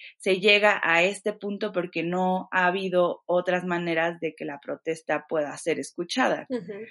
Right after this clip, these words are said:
Speaker 1: Y el papel de los medios nos, nos ha parecido como central y nos parece muy grave que se siga sobre la línea de la criminalización de la protesta
Speaker 2: Ujú.
Speaker 1: y que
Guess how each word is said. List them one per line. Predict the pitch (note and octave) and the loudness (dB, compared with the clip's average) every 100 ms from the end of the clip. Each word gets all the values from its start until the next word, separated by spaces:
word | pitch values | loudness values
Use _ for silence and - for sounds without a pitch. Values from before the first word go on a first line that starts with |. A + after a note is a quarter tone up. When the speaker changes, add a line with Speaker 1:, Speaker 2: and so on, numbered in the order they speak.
| - - | -20 -8
Speaker 1:
Y | A3+ A3+ A3 G#3+ - - | -2 0 0 -2 -4 -2
el | A3 A3 | 0 0
papel | F#3+ F#3+ G3+ G3+ | 0 0 -2 0
de | G#3 | 0
los | A3 F3+ | 2 0
medios | F#3 F#3+ F#3+ F#3 F#3+ | -2 -2 0 -2 -2
nos, | D#3+ D3+ - | -6 -8 -6
nos | E3+ E3 | -6 -4
ha | E3 | -4
parecido | F3+ E3+ E3 - F3 E3 E3 | -4 -4 -4 -4 0 0 0
como | E3 D3+ D3 C#3 C#3+ C#3+ D3 _ - - - _ | -4 -6 -4 -6 -8 -12 -18 _ -20 -20 -20 _
central | - F3+ F#3 F#3 G3+ G3 G3 D#4 F4 _ _ _ _ | -6 -2 2 4 6 6 6 4 2 _ _ _ _
y | - G3+ G3 | -4 -2 0
nos | F#3 F3 F3 | 0 0 0
parece | E3+ F3+ G3 | 0 2 0
muy | G3 G#3 G#3 | 0 0 0
grave | G#3 G#3+ G3 G#3 - | 2 2 2 0 -2
que | F#3 | -6
se | - D#3+ | -6 -12
siga | - - G#3+ A3+ G#3+ G3+ G3+ | -12 -6 0 2 6 4 4
sobre | F#3 E3+ E3+ | -2 0 0
la | D#3+ D#3 | 2 0
línea | E3 G3+ G#3 G3 F#3+ | -2 -4 -4 -2 -2
de | F#3 D#3+ | -2 -2
la | - A1+ - - - | -4 -4 -4 -6 -8
criminalización | F3+ E3+ E3+ E3+ E3 E3 E3+ F3 F#3+ F#3+ G3+ | -8 -6 -4 -2 -4 -4 -6 -8 -6 -6 -4
de | G3+ | -2
la | G3 F#3+ | -2 -2
protesta | G3+ G3+ A#3 A#3+ - E3 C#4 - | -6 -2 -2 -2 -2 0 0 -4
Speaker 2:
Ujú. | G#3+ G#3 G3+ B3+ - | -8 -8 -10 -8 2
Speaker 1:
y | B3 C#4 D4 D4+ - _ | 6 8 6 4 -2 _
que | - D4 | 2 2